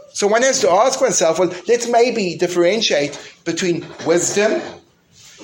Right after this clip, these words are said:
and scientific innovation. And when it comes to wisdom, perhaps the porto, the, the,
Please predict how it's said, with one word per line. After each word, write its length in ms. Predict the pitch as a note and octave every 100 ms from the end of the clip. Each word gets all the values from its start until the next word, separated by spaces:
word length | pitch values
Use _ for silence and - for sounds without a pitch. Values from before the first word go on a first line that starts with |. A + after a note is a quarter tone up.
| - F3
and 160 | F3+
scientific 580 | - G3+ G3+ A3+ A#3 A3+
innovation. 680 | G3+ E3 D#3 D3+ - F#2 E2+ _ - - E3+
And 100 | F#3+
when 100 | G3+
it 80 |
comes 300 | G3 A#3 F4
to 140 | - A#3
wisdom, 420 | A#3+ - F#3+ -
perhaps 800 | F3 D#3+ B3 F#3+ - - - - _ _ _ - -
the 100 | D#3+
porto, 680 | F3 - B3+ B3 A3 F3+ F3
the, 120 | E3
the, 180 | E3+